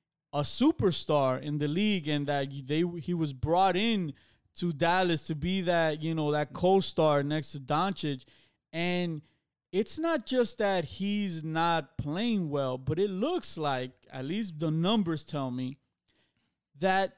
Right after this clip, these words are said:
they don't even have him as a, as option B or C when it comes to that team. Like, I, I wrote it down here. Like, of the seven games of the se-, of the series,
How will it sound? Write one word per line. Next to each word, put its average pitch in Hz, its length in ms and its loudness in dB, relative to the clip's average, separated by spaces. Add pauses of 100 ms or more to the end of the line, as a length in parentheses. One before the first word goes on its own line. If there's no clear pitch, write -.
they 156 340 0
don't 370 180 0
even 247 280 2
have 190 360 0
him 208 140 -2
as 180 220 -4
a, 143 380 0 (220)
as 147 380 -6
option 151 600 -6 (120)
B 254 320 -2
or 240 140 2
C 269 400 -2
when 185 200 -2
it 156 80 -4
comes 175 300 -4
to 170 100 -6
that 165 200 -2
team. 214 460 -2 (400)
Like, 202 200 -2
I, 220 220 0
I 190 140 -2 (280)
wrote 180 180 -2
it 294 140 -6
down 311 240 2
here. 180 240 4
Like, 147 240 -2 (680)
of 208 200 2
the 226 100 4
seven 320 460 2
games 240 320 2
of 233 100 -2
the 185 100 0
se-, 180 380 -2
of 156 180 -4
the 156 80 -4
series, 135 640 -4